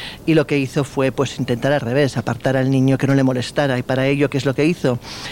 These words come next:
Pues lo obligó a contraer matrimonio cuando apenas contaba con dieciséis años con una prima carnal. El chaval, como nos podemos imaginar, pues no lo pasó demasiado bien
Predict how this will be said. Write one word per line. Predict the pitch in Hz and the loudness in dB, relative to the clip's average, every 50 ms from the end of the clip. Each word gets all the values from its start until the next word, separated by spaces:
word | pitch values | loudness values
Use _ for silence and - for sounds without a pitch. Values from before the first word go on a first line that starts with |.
| - - - | -12 -4 0
Pues | - 156 139 | 0 2 4
lo | 156 | 2
obligó | 143 143 151 151 180 | 2 4 4 2 2
a | 208 - | 2 0
contraer | 214 185 175 165 156 151 147 | -2 -2 0 0 0 0 2
matrimonio | 147 143 - 139 135 139 143 147 151 151 | 0 0 0 0 2 2 2 2 2 2
cuando | - 147 139 135 | 2 0 0 0
apenas | 127 - 143 139 147 143 - | 0 0 0 0 0 0 -2
contaba | - 143 131 151 143 143 | -4 -4 -2 0 0 0
con | - 147 139 | 0 -2 -2
dieciséis | 131 135 123 - 135 - - 156 160 - - | -2 -4 -6 -6 -6 -4 -2 -2 -2 -2 -2
años | 151 147 147 147 151 160 - | -2 0 0 0 -2 -4 -6
con | - - 131 | -6 -4 0
una | 135 139 135 135 | 0 2 0 0
prima | - 139 135 131 127 | 0 0 0 0 0
carnal. | - 123 120 143 165 170 156 127 - - - - - - - - - - - - - - - | -2 -4 -2 0 0 0 0 -2 -6 -12 -20 -20 -20 -20 -20 -20 -20 -20 -20 -20 -20 -10 -4
El | - 175 156 147 | 0 0 0 0
chaval, | - - 165 160 170 170 175 180 180 - - - - - | 0 0 2 2 2 2 2 0 -4 -6 -12 -18 -18 -8
como | - - 156 156 | -2 0 0 2
nos | 147 139 | 0 0
podemos | - - 151 151 151 160 151 - | 0 0 2 2 2 0 0 0
imaginar, | 160 156 151 147 - 160 156 156 156 151 | 0 0 0 0 -2 -2 0 0 0 0
pues | - 143 135 127 | -2 -2 -2 0
no | 151 185 | 0 0
lo | 175 147 | 0 0
pasó | - 147 131 - 143 | -2 -4 -6 -4 -2
demasiado | 135 139 131 123 - - 143 135 131 | 0 0 0 0 0 2 2 2 2
bien | 135 160 175 160 156 180 | 2 4 4 4 2 0